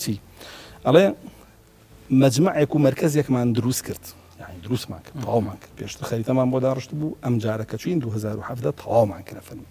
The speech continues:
Speaker 1: ئەڵێ. ئەڵێ: «دروستمان کرد، لەوەیە بڕیارمان داوە ئەم شتانە بکەین.» پێنج خاڵ باسەکە لەوێیە، بەس خۆی زیاد-، دیارە زۆر زیاترە لەو خاڵانە. دەست پێکا بە قسەکردنی، ئەڵێ: «ئێمە لەوێین، ئاگادارین،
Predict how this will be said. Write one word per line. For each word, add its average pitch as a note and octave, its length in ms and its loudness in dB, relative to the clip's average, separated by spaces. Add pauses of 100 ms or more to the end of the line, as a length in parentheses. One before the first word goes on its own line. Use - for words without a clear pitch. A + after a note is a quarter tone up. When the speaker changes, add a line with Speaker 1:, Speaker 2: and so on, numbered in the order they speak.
Speaker 1:
ئەڵێ. A2+ 180 -2 (920)
ئەڵێ: F#3+ 200 4
«دروستمان E3+ 360 0
کرد، F#3 220 0
لەوەیە D#3+ 300 6 (600)
بڕیارمان D#3+ 540 4
داوە G2+ 260 2 (440)
ئەم F#3+ 180 6
شتانە D3+ 340 4
بکەین.» - 220 -8 (840)
پێنج E3 260 6
خاڵ B2 240 6
باسەکە B2 440 2
لەوێیە، G2+ 260 -6 (200)
بەس C3 160 -2
خۆی E3 180 2
زیاد-، D#3+ 280 2
دیارە D#3+ 240 4 (180)
زۆر E3 280 6
زیاترە C3+ 360 2
لەو D3+ 140 4
خاڵانە. G2+ 320 -6 (2000)
دەست F#3 180 8
پێکا A#3 280 10
بە E3+ 100 8
قسەکردنی، D3 360 2
ئەڵێ: F3 160 0
«ئێمە C3+ 200 8
لەوێین، B2+ 280 8 (760)
ئاگادارین، G#2+ 580 -2